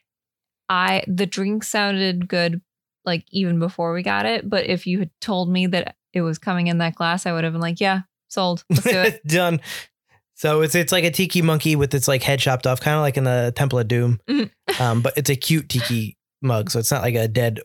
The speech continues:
Speaker 2: chimpanzee monkey with its head chopped off. And so that drink was really good. And then I really wanted to try the beer while we were appreciating the decor and stuff of Jocks.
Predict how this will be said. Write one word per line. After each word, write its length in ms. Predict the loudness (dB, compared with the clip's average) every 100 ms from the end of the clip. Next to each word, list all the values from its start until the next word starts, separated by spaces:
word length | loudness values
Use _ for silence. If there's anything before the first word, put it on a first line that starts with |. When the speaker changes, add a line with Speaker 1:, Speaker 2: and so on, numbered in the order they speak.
| -14 _ -6
Speaker 2:
chimpanzee 500 | -4 0 -2 0 0
monkey 280 | 0 0 -2
with 140 | -2
its 100 | 0
head 160 | 0 0
chopped 240 | -2 -2
off. 260 | -4 -4 -8 _ -20 -20 _ _ _ _
And 340 | 0 2 2 2
so 100 | 2
that 220 | 2 2
drink 180 | 0 2
was 140 | 2
really 180 | 2 2
good. 260 | 2 2 2
And 120 | 2
then 120 | 2
I 60 | 2
really 520 | 2 2 4 4 2
wanted 260 | 2 0 0
to 60 |
try 340 | 0 2 2 2
the 140 | 0
beer 440 | 0 2 2 0 -4 _ _ _ _ _ _ _ _ _ _ -4
while 120 | 0
we 100 | 2
were 40 |
appreciating 440 | 0 0 0 2 0
the 60 |
decor 380 | 0 0 2 2
and 120 | 2 2
stuff 240 | 0 0
of 140 | -4 0
Jocks. 480 | 2 0 0 -4